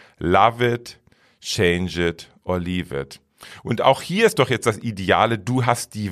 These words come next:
Wahl, denn es ist deine Entscheidung. Du kannst natürlich sagen, das ist wieder die Lebenseinstellung, „Ich liebe mein Leben, love it. Ich, ich,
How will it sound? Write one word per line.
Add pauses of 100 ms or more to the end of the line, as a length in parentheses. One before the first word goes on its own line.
Wahl,
denn
es
ist
deine
Entscheidung.
Du
kannst
natürlich
sagen, (460)
das
ist
wieder
die
Lebenseinstellung, (260)
„Ich
liebe
mein
Leben,
love
it. (180)
Ich,
ich,